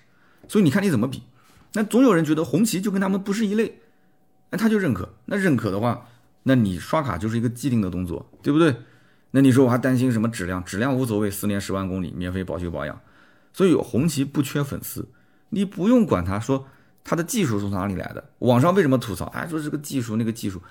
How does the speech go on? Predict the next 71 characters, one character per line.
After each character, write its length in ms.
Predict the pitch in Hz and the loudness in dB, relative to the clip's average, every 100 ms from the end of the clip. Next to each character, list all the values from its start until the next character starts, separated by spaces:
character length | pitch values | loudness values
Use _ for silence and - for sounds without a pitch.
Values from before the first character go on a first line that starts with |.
| - | -14
你 160 | - 196 | -2 -2
不 160 | 185 226 | 2 2
用 100 | 233 | 2
管 160 | 98 | 0
他 80 | 98 | -4
技 160 | 107 117 | -4 -4
术 100 | 101 | -4
哪 120 | 85 | -6
里 80 | 82 | -8
来 120 | 55 | -10
的。 140 | 50 - _ _ _ _ _ - | -14 -18 _ _ _ _ _ 0
至 180 | 208 | 2
少 220 | 160 107 - | 4 2 0
目 200 | 175 160 | 0 0
前 140 | 98 | 0
来 120 | 82 | -4
看， 220 | 82 82 87 | -6 -10 -8
销 200 | - 101 | -4 -2
量 240 | 101 87 - | -2 -6 -10
摆 160 | - | -10
着， 140 | - - _ _ _ _ _ _ | -10 -14 _ _ _ _ _ _
哇， 360 | - 95 78 - | -8 -8 -8 -4
那 60 | 139 | -4
个 40 | |
整 160 | - 101 | -2 -4
个 100 | 107 | -4
增 220 | 143 143 | 0 -2
长 180 | 107 90 | -2 -4
的 100 | 98 | -2
那 100 | 117 | -2
个 80 | 107 | -4
百 260 | - 98 | -8 -10
分 200 | 95 127 | -4 -4
比， 160 | 107 90 | -2 -4
那 100 | 110 | -4
简 220 | 110 92 | -4 -6
直 80 | 104 | -2
没 100 | 117 | -4
法 140 | - | -4
看， 280 | 92 113 - _ _ _ _ - | -4 -6 -6 _ _ _ _ -8
那 80 | |
太 120 | 113 131 | -2 0
恐 160 | 104 | 0
怖 100 | 90 | -2
了， 220 | 87 87 - | -4 -6 -12
真 120 | - | -4
的 80 | 123 | -2
是 80 | 101 | -2
太 100 | 92 | -4
恐 160 | 87 87 | -8 -10
怖 120 | - | -12
了。 100 | - _ _ _ _ _ | -16 _ _ _ _ _
所 160 | - 190 | -2 0
以 220 | 170 - - | 0 -2 -8
厂 240 | - 110 | 0 2
家 220 | 110 147 | 4 4
认 220 | 165 147 | 4 2
为 220 | 107 98 - | 2 0 -4
他 140 | - | -2
完 160 | 120 107 | 0 2
成 120 | 107 | 2
了 80 | 104 | -2
自 120 | 101 | -2
己 100 | 104 | -4
的 80 | 87 | -4
销 160 | 87 104 | -4 -2
售 80 | |
目 140 | 107 101 | 0 0
标， 280 | 101 107 - _ _ _ | -2 -4 -12 _ _ _
对 100 | - | -2
吧？ 280 | 147 151 143 | 2 2 0